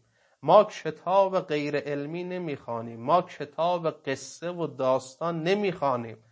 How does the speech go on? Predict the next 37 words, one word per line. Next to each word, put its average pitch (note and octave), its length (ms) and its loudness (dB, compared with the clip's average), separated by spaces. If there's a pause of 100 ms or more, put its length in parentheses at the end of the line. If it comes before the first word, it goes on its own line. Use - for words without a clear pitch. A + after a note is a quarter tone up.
(500)
مگه B2+ 200 0
عمر G#3+ 400 4
آدم F#3+ 380 2
چقدره G3 560 -4
که E3+ 100 -12
ما E3+ 180 -4
بخوایم F3 360 -6
به D3+ 80 0
رمان C#3+ 560 -2
و C#3+ 60 0
قصه؟ B2 420 -8 (220)
حالا D3+ 180 4
حرف G#3+ 280 4
ایشونه، G3+ 840 -2 (380)
برای F3 360 4
مایی F3+ 340 4
که F3 100 -10
می‌خوایم D#3 320 -2
به D#3 80 0
بطالت D3 600 -2
بگذرونیم، D3 600 -2
همون F3 260 -2
رمان C#3+ 320 2
خوندن D3+ 440 -6
و D#3 40 -4
کتاب C#3 340 -4
خوندن D3+ 380 -8
و D#3+ 60 -4
روزنامه C3+ 440 -4
خوندن C#3+ 380 -6
گاهی E3 300 -2
خوبه، D3+ 500 -4 (360)
آدم C#3 280 0
دچار C#3 400 -2
گناه C3+ 420 0
دیگری B2 460 -4
نش. - 260 -18